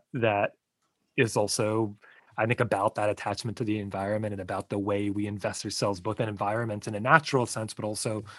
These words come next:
like you were saying, Edsel, in environments as a place where we locate our memories, as a place where we attach our memories to them in a metaphorical and sometimes literal sense.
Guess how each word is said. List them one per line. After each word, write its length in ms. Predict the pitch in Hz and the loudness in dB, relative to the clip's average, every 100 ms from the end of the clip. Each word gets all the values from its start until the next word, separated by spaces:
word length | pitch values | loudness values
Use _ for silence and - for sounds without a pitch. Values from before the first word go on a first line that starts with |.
| - - - | -20 -20 2
like 180 | 135 127 | 2 4
you 80 | 127 | 4
were 100 | 117 | 4
saying, 240 | - 104 | 2 2
Edsel, 420 | 98 98 117 107 - - - - - | 0 0 4 4 2 -12 -20 -16 2
in 80 | 147 | 4
environments 640 | 123 117 113 117 113 107 - | 6 8 8 8 4 0 0
as 220 | 139 113 | 0 0
a 60 | |
place 380 | 107 - 127 - | -2 4 4 4
where 140 | 113 113 | 2 4
we 120 | 113 | 4
locate 520 | 107 110 110 - 117 | 6 4 2 0 0
our 120 | 107 | -2
memories, 460 | 101 101 101 101 98 | -4 -6 -4 -4 -4
as 100 | 98 | -6
a 80 | 101 | -8
place 320 | - 113 - | -2 -2 -2
where 100 | 101 | -2
we 240 | 101 101 - - - | 0 -2 -4 -14 -8
attach 440 | 123 - 120 - | -6 0 0 0
our 80 | 120 | -2
memories 460 | 101 98 107 101 101 | -2 -4 -4 -2 -2
to 140 | - 101 | 0 2
them 160 | 98 | 2
in 60 | 95 | -2
a 40 | |
metaphorical 640 | 98 98 101 98 95 95 95 | -2 -2 -2 -2 -2 -4 -6
and 80 | 95 | -6
sometimes 300 | 101 107 - | -4 -4 -4
literal 320 | 98 107 92 | -4 -2 -2
sense. 580 | 87 104 101 - - - | -4 -4 -6 -6 -10 -12